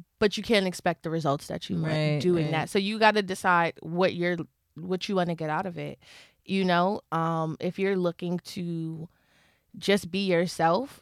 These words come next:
Speaker 1: to just, you know, put yourself out there, go for it. If you're looking to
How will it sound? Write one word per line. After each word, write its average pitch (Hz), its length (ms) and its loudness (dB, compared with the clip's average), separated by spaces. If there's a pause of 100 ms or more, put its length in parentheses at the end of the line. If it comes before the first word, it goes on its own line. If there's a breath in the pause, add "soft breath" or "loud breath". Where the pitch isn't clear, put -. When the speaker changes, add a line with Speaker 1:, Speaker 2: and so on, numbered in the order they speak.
Speaker 1:
to 185 140 -2
just, 170 380 -2
you 269 140 -2
know, 202 120 2
put 180 220 -2
yourself 180 300 0
out 196 240 0
there, 247 260 -4
go 233 160 0
for 156 360 -8
it. 151 100 -14
If 175 180 -6
you're 190 160 -2
looking 196 400 -2
to 185 180 -4